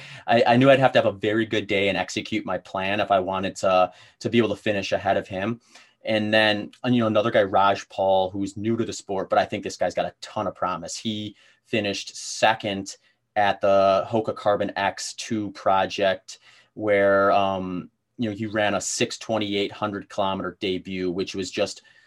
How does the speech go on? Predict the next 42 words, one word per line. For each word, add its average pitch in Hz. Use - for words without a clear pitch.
about 104
a 95
minute 101
off 95
of 92
Max 95
King's 98
previous 104
hundred 101
kilometer 92
American 92
record 90
for 107
his 101
first -
ultra 90
marathon. 87
And 107
I 113
mean, 107
the 110
only 110
reason 107
he 110
wasn't 107
the 107
story 104
of 98
the 101
day 104
there 101
is 95
'cause 95
Jim 101
Walmsley 101
ran 95
a 92
six -
oh 101
nine 98
and 90
just 104